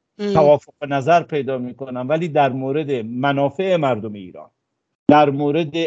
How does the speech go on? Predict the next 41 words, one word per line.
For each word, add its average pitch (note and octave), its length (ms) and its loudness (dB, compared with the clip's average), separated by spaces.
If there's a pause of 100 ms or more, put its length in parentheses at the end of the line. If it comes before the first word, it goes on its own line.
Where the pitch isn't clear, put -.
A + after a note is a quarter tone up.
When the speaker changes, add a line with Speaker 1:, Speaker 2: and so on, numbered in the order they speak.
Speaker 2:
آیندهٔ D3 680 2
مردم C3 400 0
ایران، A2+ 500 -6
جمهوری C#3+ 800 2
دموکراتیک C3 800 -4
و C#3 140 2
برنامهٔ D3+ 540 4
ده D3+ 200 2
ماده‌ای، C#3+ 440 -2 (180)
این D#3+ 220 -2
چنین F3+ 460 0 (200)
یک C#3 380 0
صدا E3+ 380 2
پشت F3+ 300 -6
یک D#3+ 220 -2
قطعنامه C3+ 440 -2
میان. B2 260 -8 (300)
جالبه E3 400 4
که F3 120 -6
خود G#3 340 2 (160)
این G#3 200 2
سناتورها، E3 840 -2 (200)
من D3+ 260 -2
بارها D#3 360 6
به D3+ 80 -2
گوشای C3+ 320 -4
خودم D3 280 -4
شنیدم، A#2+ 480 -10 (260)
می‌گن: C3+ 220 2
"ما F3 180 2
نمی‌دونیم C#3 560 0
این D#3+ 140 -2
چه E3+ 140 0
معجزه‌ایه A2 800 -4
که A#2+ 120 -10
این B2 120 -4
مقاومت A2+ 560 -2
ایران A#2+ 260 -2
می‌کنه D#3+ 320 0
که D3 120 -4
ما E3 200 4